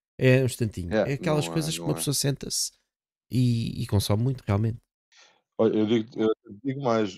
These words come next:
Speaker 2: alguns vídeos do YouTube demoram menos a editar
Speaker 1: Pois, anda aqui uma
Speaker 2: do
Speaker 1: luz.
Speaker 2: que, do que esses reels e esses shorts que eu fazia antes para, para o Instagram, porque,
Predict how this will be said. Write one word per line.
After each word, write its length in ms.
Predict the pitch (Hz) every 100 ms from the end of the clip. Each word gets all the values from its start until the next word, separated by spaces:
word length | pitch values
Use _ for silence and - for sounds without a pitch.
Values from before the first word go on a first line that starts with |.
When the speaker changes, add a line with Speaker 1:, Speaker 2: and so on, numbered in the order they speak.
| -
Speaker 2:
alguns 540 | 95 95 95 117 92
vídeos 500 | 95 117 110 107 95 -
do 220 | 92 107
YouTube 600 | 104 95 - 117 123 127 107
demoram 500 | 107 113 117 120 113
menos 440 | 113 117 117 101
a 40 |
editar 560 | 110 101 101 - 104 113
Speaker 1:
Pois, 140 | 135 - _
anda 140 | 95 101
aqui 160 | -
uma 100 | 85
Speaker 2:
do 80 | 120
Speaker 1:
luz. 100 | 123
Speaker 2:
que, 380 | - 127 127 123
do 160 | 110 117
que 140 | -
esses 280 | 123 - 101
reels 520 | 101 120 123 117 120 120
e 120 | 113
esses 140 | 117 -
shorts 420 | - 117 113 -
que 100 | -
eu 40 | 117
fazia 560 | 117 101 110 110 104
antes 300 | 107 117 - _ _ _ _ _ -
para, 600 | 113 110 110 110 110 110 110 110 110 107 _ _ _ -
para 120 | 110
o 40 | 113
Instagram, 480 | - 117 107 98 92 -
porque, 640 | 87 87 - 95 90